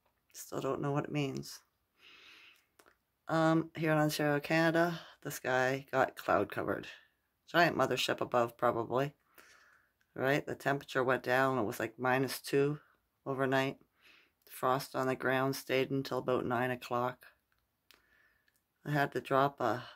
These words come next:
key off to the guy who used to drive around, his sister, for a lock that was on s-, his storage unit. So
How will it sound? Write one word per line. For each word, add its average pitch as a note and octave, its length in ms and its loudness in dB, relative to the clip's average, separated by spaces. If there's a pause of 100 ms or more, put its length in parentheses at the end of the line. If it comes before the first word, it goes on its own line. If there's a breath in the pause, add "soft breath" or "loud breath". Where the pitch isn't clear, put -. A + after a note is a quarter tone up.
(140)
key C#3+ 280 0
off B2 480 -4 (880 soft breath)
to - 80 -6
the C3 100 0
guy B2+ 200 4
who C3 80 6
used C3+ 120 -2
to - 80 -10
drive C#3 240 2
around, C3+ 300 4
his B2+ 160 -4
sister, D#3+ 500 -4 (140)
for - 260 -4
a A#2+ 60 0
lock A#2+ 300 0 (100)
that - 100 -2
was B2 220 -2
on B2+ 240 -2
s-, - 200 -8
his C3+ 200 -6
storage B2+ 540 -4
unit. E3+ 340 -2 (880 soft breath)
So - 360 -4